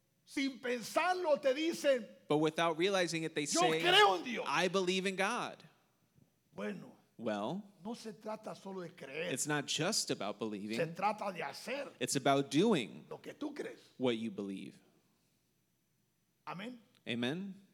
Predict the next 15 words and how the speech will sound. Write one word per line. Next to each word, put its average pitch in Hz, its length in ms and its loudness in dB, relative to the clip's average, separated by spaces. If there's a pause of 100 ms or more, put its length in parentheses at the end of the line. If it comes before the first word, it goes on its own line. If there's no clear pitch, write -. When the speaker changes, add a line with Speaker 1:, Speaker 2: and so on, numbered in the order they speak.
(600)
Speaker 1:
Verso 175 220 -10
treinta 151 220 -12
y 143 60 -8
dos. 139 140 -10 (720)
Speaker 2:
Verse 120 240 -4
thirty-two. 120 480 -4 (1700)
Speaker 1:
Y 285 180 -4
conoceréis 294 920 4
que. 269 220 4 (440)
Speaker 2:
And 123 180 -8
you 123 80 -6
shall 117 260 -4
know. 143 520 -2 (920)
Speaker 1:
Ahora 147 320 -4
escucha. 170 420 -12